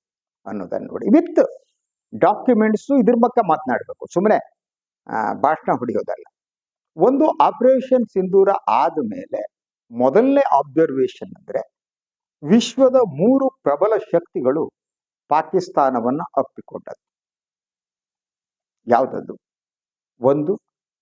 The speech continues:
ಚೀನಾ, all weather friend of ಪಾಕಿಸ್ತಾನ. ಚೀನಾದ ಜೊತೆಗೆ ಪಾಕಿಸ್ತಾನ ರಿಲೇಷನ್ ಅನ್ನ ಉತ್ತಮ ಮಾಡಿಕೊಂಡಿದ್ದು ರಷ್ಯಾದ ಜೊತೆ. ಅದಾದ ನಂತರ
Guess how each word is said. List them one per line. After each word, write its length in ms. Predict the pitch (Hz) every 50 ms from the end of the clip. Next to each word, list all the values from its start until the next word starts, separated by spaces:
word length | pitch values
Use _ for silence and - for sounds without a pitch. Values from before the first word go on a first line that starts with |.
| _ _
ಚೀನಾ, 420 | - 165 156 160 156 135 120 - - - _ _ _ _ _ _ _ _ -
all 180 | 120 127 143 139
weather 320 | 123 117 123 120 123 120
friend 340 | - - _ 117 113 113 113
of 80 | 107 104 - _
ಪಾಕಿಸ್ತಾನ. 540 | - 85 - _ 82 - - - - - - _ _ _ _ _ _ _ _ _ _ _ _ _ _ _ _ _
ಚೀನಾದ 440 | - 185 214 247 254 262 254 247 240 208 127 - - -
ಜೊತೆಗೆ 640 | 143 185 185 - 311 294 - - - - - _ _ _ _ _ _ _ _ _ _ _ _ _ _
ಪಾಕಿಸ್ತಾನ 580 | - 151 180 180 247 254 247 247 - 233 220 226 226 180 165
ರಿಲೇಷನ್ 560 | 151 180 208 226 220 - - 220 214 208 202
ಅನ್ನ 180 | 202 202 196 190 165 143
ಉತ್ತಮ 220 | 170 - _ - 202
ಮಾಡಿಕೊಂಡಿದ್ದು 920 | 190 185 175 160 160 156 151 - - 135 135 165 185 190 - 165 - - - _ _ _ _ _ _ _ _ _ -
ರಷ್ಯಾದ 600 | - - 139 147 143 - - - 135 113 92 82 87
ಜೊತೆ. 340 | 92 - - - - - - - _ _ _ _ _ _ _ _ _ _ _ _ _ _
ಅದಾದ 380 | - 107 104 110 101 104 107 104 101
ನಂತರ 460 | 104 107 110 143 190 196 - - -